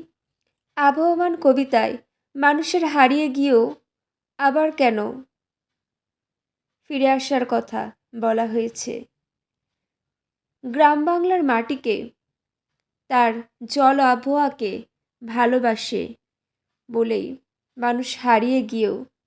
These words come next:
আবার বাংলার বুকে ফিরে আসে। গ্রাম বাংলার এই মাটি, এই পরিবেশ, গাছপালা, প্রকৃতি, পুরাতন স্মৃতি, সমস্ত কিছুকেই মানুষ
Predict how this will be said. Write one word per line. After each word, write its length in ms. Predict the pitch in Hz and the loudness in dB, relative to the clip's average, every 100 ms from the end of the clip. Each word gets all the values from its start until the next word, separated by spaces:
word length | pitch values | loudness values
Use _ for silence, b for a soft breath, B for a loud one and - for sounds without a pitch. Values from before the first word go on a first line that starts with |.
| - | -6
আবার 300 | 247 254 285 285 | -4 -2 -4 -2
বাংলার 480 | 233 220 226 240 | -2 -2 -2 -4
বুকে 360 | 214 208 202 185 233 _ _ _ | -4 -8 -10 -14 -14 _ _ _
ফিরে 280 | _ 247 208 | _ -8 -6
আসে। 320 | - 196 - - 233 _ _ _ _ | -6 -8 -10 -12 -18 _ _ _ _
গ্রাম 300 | 240 262 262 269 | 0 2 2 0
বাংলার 380 | 285 285 285 285 | -2 -4 -4 -4
এই 120 | 277 | -4
মাটি, 480 | 254 233 233 247 233 226 - | -2 -2 -4 -8 -10 -10 -6
এই 180 | 233 240 | -4 -2
পরিবেশ, 560 | 247 247 226 214 226 - - | -4 -4 -2 0 0 -4 -8
গাছপালা, 540 | 233 233 233 254 240 226 | -4 -4 -6 -6 -6 -6
প্রকৃতি, 540 | 226 233 240 240 - - _ _ _ _ _ _ _ _ _ _ _ _ _ _ 262 | -6 -6 -6 -12 -12 -14 _ _ _ _ _ _ _ _ _ _ _ _ _ _ -6
পুরাতন 400 | 254 240 269 269 | -2 -2 -2 -2
স্মৃতি, 400 | 262 262 247 247 | -4 -6 -6 -6
সমস্ত 500 | - 269 262 294 - | -2 0 0 -2 -4
কিছুকেই 540 | 320 269 262 262 277 277 | -4 -4 -6 -8 -8 -4
মানুষ 340 | 233 233 262 | -4 -4 -6